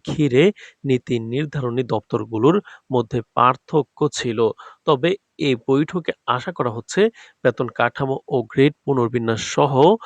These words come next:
অন্যান্য গুরুত্বপূর্ণ বিষয়গুলোতে স্পষ্ট নির্দেশনা দেওয়া হবে। সরকারি কর্মচারীদের দীর্ঘদিনের দাবি অনুযায়ী মৌলিক বেতন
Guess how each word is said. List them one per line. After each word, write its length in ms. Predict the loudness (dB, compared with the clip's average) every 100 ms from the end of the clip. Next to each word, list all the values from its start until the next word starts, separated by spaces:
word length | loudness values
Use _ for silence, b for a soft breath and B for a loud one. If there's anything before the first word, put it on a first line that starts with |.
| B -4
অন্যান্য 400 | 0 0 0 -2 -4
গুরুত্বপূর্ণ 560 | -4 -4 -4 -6 -4 -4
বিষয়গুলোতে 600 | -4 -4 -2 0 -2 -2 -4
স্পষ্ট 420 | -4 -2 -2 -2 -4 -2
নির্দেশনা 540 | -2 -2 -4 -4 -2
দেওয়া 240 | 0 0 0
হবে। 260 | 2 4 2 B B B
সরকারি 360 | -2 0 0 -4
কর্মচারীদের 640 | 0 0 0 -4 -4 -4 -2
দীর্ঘদিনের 560 | -4 -4 -6 -4 -4 -2
দাবি 320 | -2 -2 -2 -6 -4
অনুযায়ী 440 | -4 -2 -2 -2 -2 B B 2
মৌলিক 380 | 4 4 0 -4
বেতন 360 | 0 0 0